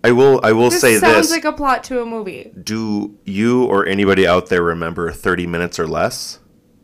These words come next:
Speaker 1: It's starring, uh, Jesse Eisenberg as a pizza delivery driver.
Speaker 2: Oh, no.
Speaker 1: So it's a similar plot, and the producers of it say that they vaguely heard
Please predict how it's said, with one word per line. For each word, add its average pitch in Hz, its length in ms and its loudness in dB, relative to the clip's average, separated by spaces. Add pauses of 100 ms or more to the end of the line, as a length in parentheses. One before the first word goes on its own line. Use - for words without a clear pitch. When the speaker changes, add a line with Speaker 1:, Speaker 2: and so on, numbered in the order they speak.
(1000)
Speaker 1:
It's - 120 -6
starring, 92 420 0
uh, 82 140 0
Jesse 87 360 -4
Eisenberg 90 680 0
as 85 120 -2
a 87 60 -6
pizza 85 440 -2
delivery 85 460 0
driver. 98 720 0
Speaker 2:
Oh, 208 600 -12
no. 202 520 -12 (300)
Speaker 1:
So - 180 0
it's 95 100 -2
a 104 80 -4
similar 123 480 2
plot, 90 640 0 (340)
and 92 460 -2 (100)
the 90 360 -2
producers 101 680 -2
of 101 160 2
it 110 160 2
say 92 360 2
that 85 380 -2 (200)
they 95 180 2
vaguely 104 720 -2
heard 101 600 -2